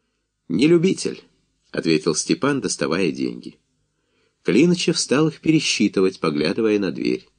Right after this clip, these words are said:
"Спасибо, выручил". Клиночев, довольный, спрятал деньги во внутренний карман.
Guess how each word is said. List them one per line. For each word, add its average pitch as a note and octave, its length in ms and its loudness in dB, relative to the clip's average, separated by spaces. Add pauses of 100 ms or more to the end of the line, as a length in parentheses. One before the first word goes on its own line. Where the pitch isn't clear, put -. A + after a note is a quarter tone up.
(640)
"Спасибо, F2 760 2
выручил". D2 720 2
Клиночев, A#2 600 0
довольный, A#2+ 500 2
спрятал G2 540 0
деньги A#2+ 340 2
во G2 140 2
внутренний G2 440 0
карман. C2 460 -4